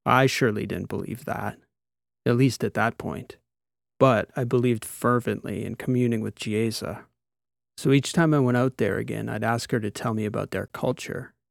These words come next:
And, because I wasn't totally ignorant,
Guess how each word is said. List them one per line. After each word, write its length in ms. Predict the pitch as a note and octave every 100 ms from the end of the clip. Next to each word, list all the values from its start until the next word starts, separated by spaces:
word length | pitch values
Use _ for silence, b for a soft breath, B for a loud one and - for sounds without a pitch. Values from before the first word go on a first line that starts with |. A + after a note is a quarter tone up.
| _ _ -
And, 420 | C3+ A#2 A2+ - -
because 260 | A#2 A#2
I 60 | A#2+
wasn't 380 | A2+ A2 A2 -
totally 400 | C#3 C3+ A2+ G#2
ignorant, 560 | A#2 G2 A#2+ B2+ -